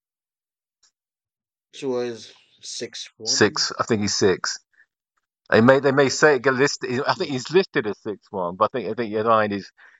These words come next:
Speaker 2: it's five eleven, six foot, right? Uh, uh,
Speaker 1: Yeah.
Speaker 2: wait till the weather gets cold and it's wet, and let's see what the, I mean, in fairness, Monster, I mean, the other running back is a big boy.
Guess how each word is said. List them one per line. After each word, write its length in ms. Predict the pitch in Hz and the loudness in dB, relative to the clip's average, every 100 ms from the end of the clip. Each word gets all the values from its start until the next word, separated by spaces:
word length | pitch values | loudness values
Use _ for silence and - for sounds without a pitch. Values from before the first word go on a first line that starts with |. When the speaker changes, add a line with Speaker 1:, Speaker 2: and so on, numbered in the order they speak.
| _ | _
Speaker 2:
it's 120 | 87 - | -16 0
five 280 | 131 127 120 | 4 4 4
eleven, 340 | 113 104 98 | 2 0 0
six 280 | 95 104 - | -6 -8 -8
foot, 240 | - 87 - _ _ | -4 -4 -4 _ _
right? 300 | 104 95 104 _ _ _ _ - _ _ _ _ - - - - - _ | -4 -2 -2 _ _ _ _ -20 _ _ _ _ -14 -14 -14 -20 -20 _
Uh, 100 | 113 - | 2 2
uh, 120 | 117 | -2
Speaker 1:
Yeah. 120 | 107 110 | 0 4
Speaker 2:
wait 240 | 170 175 | 4 2
till 160 | - 170 | -4 -2
the 100 | 156 | 0
weather 440 | 127 120 90 82 - - - _ - 90 | 2 2 2 -4 -6 -20 -20 _ -20 -6
gets 340 | 117 107 87 | 0 2 0
cold 480 | - - 98 87 87 - | -8 0 0 0 -4 -6
and 140 | 98 98 | -4 -4
it's 200 | 98 - | -6 0
wet, 360 | 107 92 87 - _ _ _ _ _ | 4 6 4 -4 _ _ _ _ _
and 160 | 107 113 | 2 4
let's 200 | 131 - | 4 2
see 180 | - 123 | -4 0
what 220 | 107 90 | 0 -2
the, 60 | - - - | -14 -18 -6
I 40 | |
mean, 180 | 170 175 | 2 4
in 100 | 170 | 4
fairness, 600 | 156 220 208 175 113 - - | 2 2 4 2 -2 -4 -6
Monster, 460 | 135 143 - 117 - | -2 -2 0 -2 -2
I 100 | - | -4
mean, 320 | 117 120 117 - - _ _ _ _ _ _ | -4 -2 -4 -8 -18 _ _ _ _ _ _
the 140 | 131 | 6
other 140 | 143 127 | 6 6
running 200 | 104 92 | 0 0
back 280 | 92 92 98 | -2 -2 -6
is 140 | 90 | -10
a 60 | 95 | -8
big 280 | 92 95 | -8 -8
boy. 240 | - 90 | -6 -4